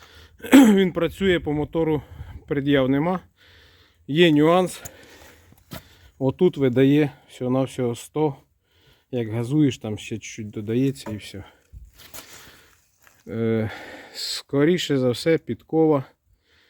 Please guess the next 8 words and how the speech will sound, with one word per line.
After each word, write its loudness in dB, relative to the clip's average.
та -4
що 0
регулятор -2
напруги. -6
Хто -10
знає, 0
той -6
знає. -2